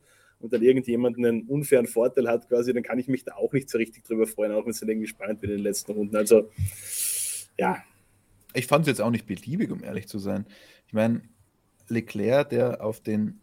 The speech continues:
Speaker 2: Medium-Reifen im ersten Rennabschnitt halt extrem verloren hat, der ist halt dadurch wieder rangekommen. Und der Ferrari hat auf dem harten Reifen verhältnismäßig besser funktioniert.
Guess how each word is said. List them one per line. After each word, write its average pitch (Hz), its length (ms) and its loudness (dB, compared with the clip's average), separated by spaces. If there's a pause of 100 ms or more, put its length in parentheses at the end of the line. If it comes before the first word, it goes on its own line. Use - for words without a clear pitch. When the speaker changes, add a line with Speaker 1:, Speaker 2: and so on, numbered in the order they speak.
(160)
Speaker 2:
Medium-Reifen 131 880 -4 (360)
im 92 100 -8
ersten 113 380 0
Rennabschnitt 120 480 -4
halt 113 100 -4
extrem 107 400 -4
verloren 107 360 2
hat, 160 220 -4 (220)
der - 80 -2
ist 110 100 0
halt 123 140 -2
dadurch 113 220 2
wieder 107 180 2
rangekommen. 113 540 0
Und 87 120 -8
der 95 80 -8
Ferrari 107 380 0
hat 113 120 0
auf 104 120 -4
dem 110 160 -4
harten 117 240 0
Reifen 113 400 -2
verhältnismäßig 107 640 -4
besser 110 240 -4
funktioniert. 107 640 -2